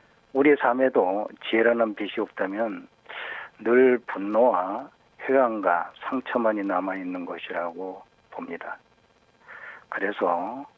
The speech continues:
내가 서 있는 자리에 삼라만상의 연기가 시작이 되고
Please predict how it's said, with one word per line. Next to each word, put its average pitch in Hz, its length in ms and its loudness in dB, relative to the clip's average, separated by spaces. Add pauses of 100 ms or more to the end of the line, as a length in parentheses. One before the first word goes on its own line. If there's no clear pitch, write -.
(580)
내가 113 380 2
서 127 100 4
있는 123 320 2
자리에 110 460 2 (100)
삼라만상의 107 840 0
연기가 98 420 -6
시작이 95 480 -8
되고 90 640 -8